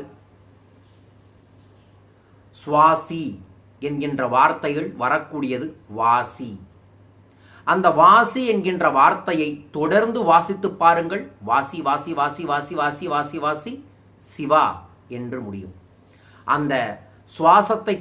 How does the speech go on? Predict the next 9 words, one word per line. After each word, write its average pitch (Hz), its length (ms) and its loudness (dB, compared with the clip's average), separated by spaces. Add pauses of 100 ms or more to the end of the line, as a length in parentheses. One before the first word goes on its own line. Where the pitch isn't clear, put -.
(100)
கொடுக்கக்கூடியது 180 800 -2 (240)
இந்த 135 120 0 (140)
நாசி. 127 420 2 (1160)
இந்த 190 240 0 (160)
நாசியில் 208 720 4
வரக்கூடிய 190 560 0 (340)
சுவாசத்தை 196 640 2 (240)
நாம் 202 180 2 (160)
வாசி 202 460 4